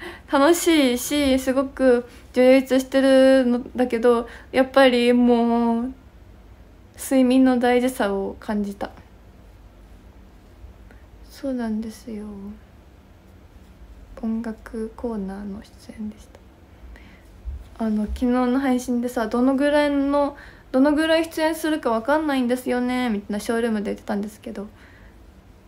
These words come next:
その、なんか、当日になって音楽コーナーのみっていうのになって分かったから、みんなもさ、夜更かし付き合ってくれた方、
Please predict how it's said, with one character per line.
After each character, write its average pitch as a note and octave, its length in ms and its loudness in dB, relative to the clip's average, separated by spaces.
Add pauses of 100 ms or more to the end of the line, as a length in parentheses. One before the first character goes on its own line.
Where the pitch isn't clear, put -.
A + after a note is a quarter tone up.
(160)
そ - 120 -10
の、 C4 240 2
な B3 200 -2
ん B3 60 -4
か、 A3 240 -10
当 C#4+ 200 0
日 D#4 240 -4
に D#4+ 120 -2
な F4 100 2
っ E4+ 100 -6
て F#4 380 0
音 A#3 120 0
楽 A3+ 200 -4
コ B3 160 -2
ー - 20 0
ナ G#3+ 220 -2
ー - 20 -4
の G3+ 120 -4
み A3 120 -2
っ G#3+ 40 -6
て G#3+ 180 -12
い - 20 -6
う F#3 40 -6
の F#3 120 -6
に F#3 180 -12 (380)
な A3+ 80 -8
っ G#3+ 40 -6
て G3+ 220 -12
分 G3 120 -8
か - 100 -10
っ G#3+ 40 -8
た G#3+ 140 -16
か G3 160 -12
ら、 F#3+ 240 -10 (300)
み B3+ 120 4
ん C4 60 8
な C#4+ 120 8
も A#3+ 140 4
さ、 C4 240 4
夜 A#3+ 160 2
更 - 60 -16
か D4+ 100 4
し D4 80 -2
付 - 160 -16
き D4+ 80 4
合 D#4+ 40 8
っ D#4 60 -4
て C#4+ 100 -2
く B3+ 80 0
れ A#3+ 100 0
た B3 120 -6
方、 A3+ 400 -6